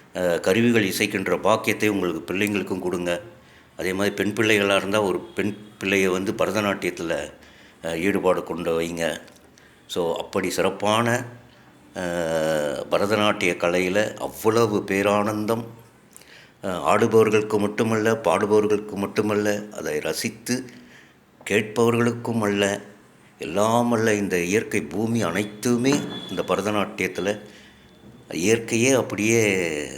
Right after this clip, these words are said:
இலகுவாகும் சூழ்நிலையை அந்த பரதநாட்டியம் நமக்கெல்லாம் வழங்கும். அவ்வளோ மகிழ்ச்சி தாண்டவத்தை நேத்து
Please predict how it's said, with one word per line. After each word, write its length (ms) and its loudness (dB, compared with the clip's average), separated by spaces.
இலகுவாகும் 960 2
சூழ்நிலையை 600 2
அந்த 120 -2
பரதநாட்டியம் 680 -2
நமக்கெல்லாம் 640 -4
வழங்கும். 600 -2
அவ்வளோ 160 -2
மகிழ்ச்சி 440 -2
தாண்டவத்தை 580 0
நேத்து 640 -2